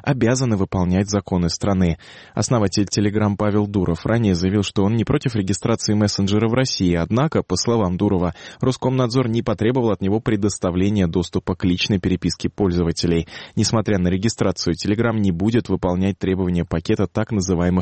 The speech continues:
антитеррористических законов.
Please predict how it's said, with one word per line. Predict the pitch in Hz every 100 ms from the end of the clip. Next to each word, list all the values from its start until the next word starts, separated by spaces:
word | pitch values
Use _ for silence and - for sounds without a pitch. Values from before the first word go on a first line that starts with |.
| -
антитеррористических | - 131 120 - 113 92 87 - 87 95 - - - -
законов. | 98 90 - 92 87 -